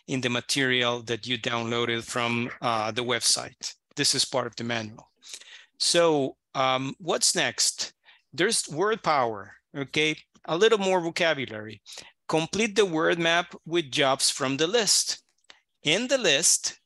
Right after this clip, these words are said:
we have cashier, chef, company director, dancer,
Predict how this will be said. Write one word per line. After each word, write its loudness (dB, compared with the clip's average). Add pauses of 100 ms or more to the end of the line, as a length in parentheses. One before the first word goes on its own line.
we -2
have 0 (480)
cashier, -4 (1000)
chef, -2 (800)
company 0
director, -2 (1300)
dancer, 0